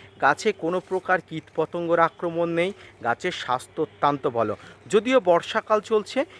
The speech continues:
এই বর্ষাকালে ছাদ বাগানের গাছের স্বাস্থ্য এমনিতেই ভালো হয়, তবুও কিছু প্রকার পরিচর্যা আপনাকে করতে হয়।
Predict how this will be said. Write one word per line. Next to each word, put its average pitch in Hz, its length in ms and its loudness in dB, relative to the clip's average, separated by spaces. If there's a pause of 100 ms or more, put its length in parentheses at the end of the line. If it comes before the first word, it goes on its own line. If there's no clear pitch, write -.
(120)
এই 139 160 -2
বর্ষাকালে 180 640 2
ছাদ 131 340 2
বাগানের 165 340 2
গাছের 156 360 0
স্বাস্থ্য - 500 -4
এমনিতেই 160 540 -2
ভালো 175 260 2
হয়, 185 200 2 (400)
তবুও 202 400 4
কিছু 226 340 -8
প্রকার 220 440 0
পরিচর্যা 175 680 -2
আপনাকে 117 420 -4
করতে 120 340 -2
হয়। 107 220 2